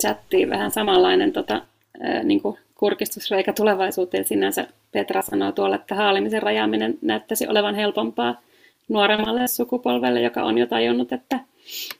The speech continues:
materiaalinen elintaso tulee laskemaan, jos halutaan päästä eteenpäin kestävästi. Ja i-, itsekin mietin, että ne saavutetut edut, että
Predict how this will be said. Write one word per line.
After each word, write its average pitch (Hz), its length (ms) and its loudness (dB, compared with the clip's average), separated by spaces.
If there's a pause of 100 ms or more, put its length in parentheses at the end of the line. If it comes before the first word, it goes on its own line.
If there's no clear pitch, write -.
(380)
materiaalinen 208 800 2 (500)
elintaso 220 440 0
tulee - 260 2
laskemaan, 127 440 -2
jos 127 120 -4
halutaan - 340 -2
päästä - 240 -6
eteenpäin - 400 0
kestävästi. 240 680 2
Ja 220 140 2 (440)
i-, - 180 -2 (100)
itsekin 220 460 0
mietin, 196 300 4
että - 200 -4
ne 302 120 2
saavutetut 208 640 0
edut, 208 260 2
että 196 300 0